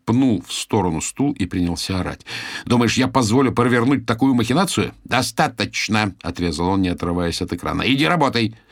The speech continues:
"Ты думаешь, я не знаю, что это не в первый раз? Полагаешь, никто не видел картинки, которые ты втюхал инвесторам?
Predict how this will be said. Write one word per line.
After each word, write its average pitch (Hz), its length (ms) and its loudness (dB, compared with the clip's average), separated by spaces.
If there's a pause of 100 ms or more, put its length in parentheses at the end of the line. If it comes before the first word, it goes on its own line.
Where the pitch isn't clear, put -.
(280)
"Ты 101 80 2
думаешь, 82 340 0
я 78 100 -4
не 76 120 -6
знаю, 87 360 -2
что - 140 -6
это - 140 -10
не 82 100 -4
в - 60 -10
первый 80 280 -8
раз? - 340 -6 (280)
Полагаешь, 120 440 2
никто 113 240 2
не 117 120 4
видел 131 280 2
картинки, 110 560 0
которые 104 340 2
ты 104 140 0
втюхал 104 440 0
инвесторам? 104 560 -2